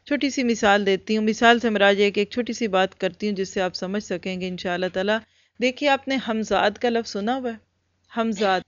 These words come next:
कहते हैं कि हर इंसान के साथ उसका एक हमजाद होता है, वो जिन्नों में होता है, शैतानों में होता है। क्या होता है, इस पे बात आगे जाके इंशाअल्लाह सूरह यूसुफ में हम करेंगे। आप ये समझ लें कि किसी इंसान का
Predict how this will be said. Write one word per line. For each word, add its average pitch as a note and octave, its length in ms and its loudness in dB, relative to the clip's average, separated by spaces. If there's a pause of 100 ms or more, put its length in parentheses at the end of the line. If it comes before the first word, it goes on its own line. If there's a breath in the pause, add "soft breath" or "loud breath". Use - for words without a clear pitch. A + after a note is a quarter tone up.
कहते A#3+ 220 2
हैं C#4 80 0
कि C#4 120 -2
हर C4 240 2
इंसान A#3+ 500 0
के B3 100 -2
साथ A#3 220 -2
उसका A3 220 0
एक A3 140 -2
हमजाद G3 480 0
होता E3+ 280 -6
है, E3 100 -10 (540)
वो G#3 60 0
जिन्नों G#3+ 360 0
में A3 120 0
होता G#3 280 0
है, G#3 80 2
शैतानों F#3+ 480 -2
में G#3 80 -2
होता G#3 160 -2
है। G#3+ 40 2
क्या A3+ 200 4
होता A3 300 0
है, A3 120 -2
इस - 160 -6
पे G#3+ 140 0
बात F#3+ 280 2
आगे F3+ 220 2
जाके F3+ 280 0
इंशाअल्लाह F3 440 -4 (300)
सूरह G3+ 200 -4
यूसुफ G3 460 -4
में G3 60 -4
हम F#3 160 -6
करेंगे। E3+ 460 -6 (2000)
आप C4 200 0
ये C#4 200 0
समझ A3+ 340 0
लें A3+ 200 0
कि B3+ 160 -4
किसी C#4+ 800 0
इंसान A3+ 920 0
का G#3 420 0